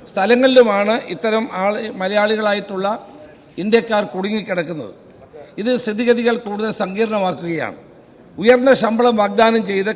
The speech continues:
കംബോഡിയ, മ്യാൻമർ, തായ്ലൻഡ്, വിയറ്റ്നാം എന്നീ രാജ്യങ്ങളിലേക്ക് ചെറുപ്പക്കാരെ ഇതുപോലെ കയറ്റി അയക്കുകയാണ്. സർ, ഇത്തരം തട്ടിപ്പ് കമ്പനികളുടെ ഏജന്റുമാരായി നിരവധി ആളുകൾ കേരളത്തിൽ ഇന്ന് പ്രവർത്തിക്കുകയാണ്.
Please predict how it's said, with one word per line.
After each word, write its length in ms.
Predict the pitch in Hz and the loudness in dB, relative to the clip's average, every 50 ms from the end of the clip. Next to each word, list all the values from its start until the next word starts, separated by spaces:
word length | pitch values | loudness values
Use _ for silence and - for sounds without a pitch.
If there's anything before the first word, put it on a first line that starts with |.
| - | -2
കംബോഡിയ, 640 | 202 190 202 208 233 233 226 233 226 226 220 247 269 - - - - - - - - - - - 160 | -2 -2 4 8 8 8 8 8 6 4 4 4 0 -6 -12 -18 -20 -20 -20 -20 -20 -20 -14 -6 -2
മ്യാൻമർ, 440 | 170 185 208 220 226 233 233 233 240 240 233 - - - - - - - - - - | 0 2 2 2 2 2 2 0 0 -2 -6 -14 -20 -20 -20 -20 -20 -20 -16 -6 0
തായ്ലൻഡ്, 460 | 165 190 214 220 226 233 233 226 220 | 4 4 6 6 6 6 4 4 2
വിയറ്റ്നാം 500 | 196 190 196 220 233 240 233 233 226 214 | -2 0 0 -2 0 0 0 0 0 0
എന്നീ 260 | 214 208 208 208 202 196 - - - - - - - - 151 | -4 -4 -4 -4 -6 -6 -8 -12 -20 -20 -20 -20 -12 -4 -2
രാജ്യങ്ങളിലേക്ക് 600 | 175 190 208 208 233 220 208 202 196 208 180 214 190 139 | 0 0 2 2 0 0 0 -4 -6 -6 -6 -8 -8 -6
ചെറുപ്പക്കാരെ 540 | 196 185 196 170 220 - 175 214 196 196 196 | -6 -6 -6 -6 -6 -4 0 0 2 2 2
ഇതുപോലെ 380 | 202 196 185 190 190 190 190 | 0 -2 -4 -2 -2 0 0
കയറ്റി 300 | 185 160 185 190 185 190 | 0 0 0 -2 -2 -2
അയക്കുകയാണ്. 600 | 208 185 185 180 170 190 175 175 170 139 113 95 - - - - - - - - - - - - - - - - - | -4 -4 -4 -4 -4 -4 -2 -2 -2 -2 -4 -6 -12 -18 -20 -20 -20 -20 -20 -20 -20 -20 -20 -20 -20 -20 -20 -10 -4
സർ, 80 | - 214 | -2 -2
ഇത്തരം 300 | 214 - - 254 254 247 214 | 0 2 4 6 6 6 4
തട്ടിപ്പ് 320 | 220 - - 277 262 269 269 240 | 2 2 2 0 2 2 2 2
കമ്പനികളുടെ 560 | 233 226 220 226 226 220 233 220 214 226 226 208 202 | 2 4 2 2 2 2 0 0 0 0 0 2 2
ഏജന്റുമാരായി 640 | 220 247 254 240 240 233 226 214 208 202 208 202 202 | 4 6 6 4 4 2 2 2 0 2 0 0 -2
നിരവധി 400 | 190 190 196 220 226 240 233 220 202 196 | -2 -4 -4 -2 -2 0 0 0 0 0
ആളുകൾ 340 | 202 214 208 214 202 208 - - - - - - - - _ - _ _ - - | 0 0 0 -2 -2 -4 -6 -12 -20 -20 -20 -20 -20 -20 _ -20 _ _ -8 -2
കേരളത്തിൽ 400 | 185 190 202 214 214 214 214 208 | -2 0 0 0 0 -2 -2 -4
ഇന്ന് 140 | 208 190 202 | -6 -6 -6
പ്രവർത്തിക്കുകയാണ്. 680 | 180 156 180 190 185 - - 170 185 185 156 123 107 | -2 0 0 0 0 0 -2 -2 0 -2 -2 -4 -6